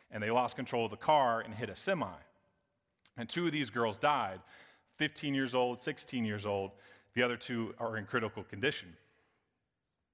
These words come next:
And as I heard this, I, I pictured the, the room of students buzzing with energy,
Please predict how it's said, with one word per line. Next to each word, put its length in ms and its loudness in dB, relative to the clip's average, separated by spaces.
And 80 -2
as 140 -2
I 200 -2
heard 300 2
this, 240 -4
I, 160 0
I 120 -2
pictured 520 -2
the, 180 -2
the 120 0
room 420 2
of 120 -4
students 420 0
buzzing 340 4
with 180 -2
energy, 560 -2